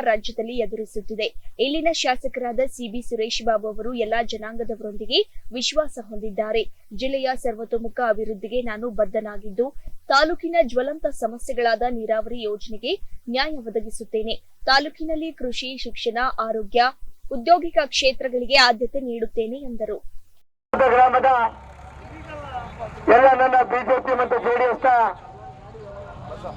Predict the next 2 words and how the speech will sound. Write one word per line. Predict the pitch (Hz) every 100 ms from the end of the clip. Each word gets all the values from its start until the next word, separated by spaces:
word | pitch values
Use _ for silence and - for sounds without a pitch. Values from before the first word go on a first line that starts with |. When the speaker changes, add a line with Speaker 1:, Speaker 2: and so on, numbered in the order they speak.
| -
Speaker 2:
ನಾಯಕರುಗಳೇ, | 208 240 240 233 233 240 233 214 - - - 247 240 214 - - - - - - - - 208 - - - 330 247
ಇದೊಂದು | 277 285 277